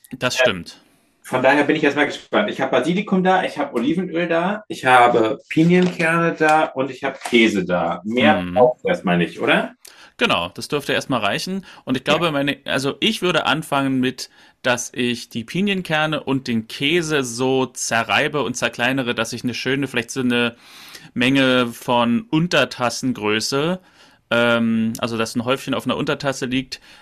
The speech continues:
Speaker 1: äh, an pulverisierten Pinienkernen und geriebenem Käse habe. Da ist natürlich so ein Pürierstab ganz gut, dass man da so ein bisschen sich das erleichtern kann.
Speaker 2: Ja.
Speaker 1: Ähm, ja, weil dann hat man erstmal das, was man als Grundlage hat, um das dann anzurühren.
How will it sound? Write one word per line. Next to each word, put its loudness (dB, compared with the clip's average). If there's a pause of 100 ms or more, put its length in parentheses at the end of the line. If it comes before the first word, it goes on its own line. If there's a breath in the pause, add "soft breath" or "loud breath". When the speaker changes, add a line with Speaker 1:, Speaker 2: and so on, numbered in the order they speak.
(140 soft breath)
Speaker 1:
äh, 0
an 0 (420)
pulverisierten -2
Pinienkernen -2
und 0 (240)
geriebenem -2
Käse -4
habe. -4 (280 soft breath)
Da 0
ist -4
natürlich -6
so -2
ein -2
Pürierstab -2
ganz -4
gut, -4
dass -8
man -4
da -2
so -12
ein -12
bisschen -8
sich -8
das -6
erleichtern -2
kann. -4 (800)
Speaker 2:
Ja. 2
Speaker 1:
Ähm, -8 (240)
ja, 2
weil 4
dann 2
hat -6
man -2
erstmal -4
das, -2
was -4
man 2
als -4
Grundlage -2
hat, -8
um -2
das -4
dann -4
anzurühren. -6